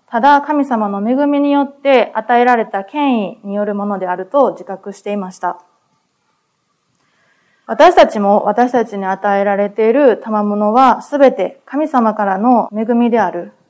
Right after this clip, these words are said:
ということを自覚して、教会においても与えられた賜物を用いて、互いに仕え合い、慎み深い考え方、態度、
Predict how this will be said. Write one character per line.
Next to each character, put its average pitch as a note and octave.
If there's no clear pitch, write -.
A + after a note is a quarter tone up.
と G#3
い G#3
う G#3+
こ A#3+
と A3+
を A3
自 F3
覚 G#3+
し B3+
て、 G#3+
教 G#3+
会 G#3
に A3
お C4+
い B3+
て A3
も C4
与 G3+
え G3
ら G3
れ F3+
た F3+
賜 G3+
物 G#3
を A3
用 G3+
い B3
て、 G3+
互 G3
い -
に A3+
仕 -
え F#3+
合 G#3+
い、 G3+
慎 G3+
み G3
深 G3+
い G3+
考 F#3+
え F#3
方、 F#3+
態 G#3+
度、 F3